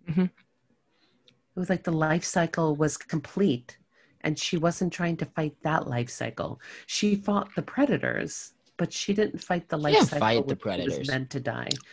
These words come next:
Speaker 2: Well, she, she escaped the
Speaker 1: She escaped the
Speaker 2: predators.
Speaker 1: pre-, yeah. I mean,
Speaker 2: Right.
Speaker 1: she didn't fight the pre-, yeah. She had her own natural, and I liked it was interesting. He was a very calm person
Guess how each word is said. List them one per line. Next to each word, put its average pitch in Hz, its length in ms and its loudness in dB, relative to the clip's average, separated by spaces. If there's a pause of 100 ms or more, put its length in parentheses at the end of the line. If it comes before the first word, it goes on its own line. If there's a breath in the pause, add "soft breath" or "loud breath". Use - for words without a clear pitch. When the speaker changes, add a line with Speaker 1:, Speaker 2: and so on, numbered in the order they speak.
(260 loud breath)
Speaker 2:
Well, 226 60 2
she, 208 320 2
she - 200 2
escaped 208 500 4
the 123 80 -8 (100)
Speaker 1:
She 175 80 6
escaped 160 320 6
the 120 80 0
Speaker 2:
predators. - 20 -18 (120)
Speaker 1:
pre-, 147 60 2
yeah. 95 280 2 (420)
I 165 60 6
mean, 208 140 10
Speaker 2:
Right. - 120 -8 (420)
Speaker 1:
she 196 100 2
didn't 110 160 0
fight 107 300 0
the - 80 -10
pre-, - 140 -6
yeah. 160 260 6 (240)
She 175 120 0
had 170 140 6
her 160 80 8
own 147 300 2
natural, 147 420 4
and 190 260 0
I 175 80 6
liked 226 240 4
it 214 40 6
was 170 120 4
interesting. 160 400 -2 (180 loud breath)
He 320 60 4
was 285 80 6
a 156 60 6
very 127 320 4
calm 107 320 -2
person - 400 -8